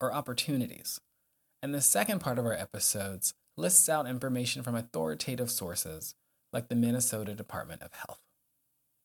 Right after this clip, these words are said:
Today we are exploring iana, I A N A,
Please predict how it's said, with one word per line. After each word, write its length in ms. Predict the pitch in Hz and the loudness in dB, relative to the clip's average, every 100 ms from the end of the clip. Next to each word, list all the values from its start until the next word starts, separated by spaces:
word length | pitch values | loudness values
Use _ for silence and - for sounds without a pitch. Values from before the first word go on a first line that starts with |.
| _ _ _ _ _ _ _ _ _ _ _ _ _ _ - | _ _ _ _ _ _ _ _ _ _ _ _ _ _ -6
Today 400 | 185 165 156 151 | -2 2 4 4
we 180 | 175 185 | 2 2
are 120 | 160 | 2
exploring 540 | 143 - 139 143 139 | 2 0 2 0 0
iana, 600 | - 117 113 113 98 - - _ _ _ _ - | -2 -4 -2 -4 -6 -8 -16 _ _ _ _ -4
I 160 | 139 160 | 0 0
A 280 | 156 151 | 0 -2
N 180 | 131 156 | -2 -4
A, 300 | - 98 - | -4 -8 -10